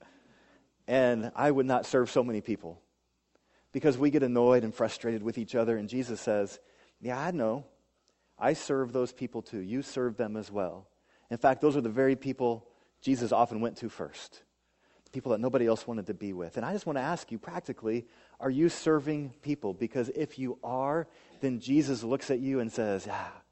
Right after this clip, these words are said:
great stuff, man. Great stuff.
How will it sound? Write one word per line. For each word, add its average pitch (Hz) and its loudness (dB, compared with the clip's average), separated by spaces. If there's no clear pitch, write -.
great 107 -2
stuff, - -4
man. 85 -10
Great - -6
stuff. - -12